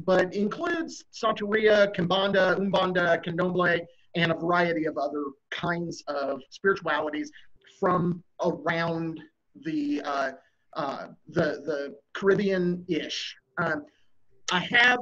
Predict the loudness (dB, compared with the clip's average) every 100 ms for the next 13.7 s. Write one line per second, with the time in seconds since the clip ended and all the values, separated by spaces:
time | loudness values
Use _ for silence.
0 | 0 0 2 0 2 0 2 0 0 2
1 | 4 6 6 6 2 -2 -16 _ 4 6
2 | 8 8 6 6 4 -6 -8 -10 0 4
3 | 6 4 -2 -2 2 2 4 4 6 6
4 | 6 4 -2 2 4 4 -2 -2 -2 2
5 | 2 4 4 6 6 4 4 0 0 0
6 | -2 -8 0 2 2 -4 _ 4 6 6
7 | 4 2 4 4 4 4 0 -8 _ 2
8 | 4 4 2 0 -2 0 2 0 -8 -6
9 | -2 -2 -4 -6 4 6 6 6 6 6
10 | 6 4 4 6 6 6 4 6 6 6
11 | 6 2 0 -6 -2 2 4 6 6 4
12 | 6 4 4 0 0 0 0 2 0 0
13 | 0 0 2 2 0 -4 -6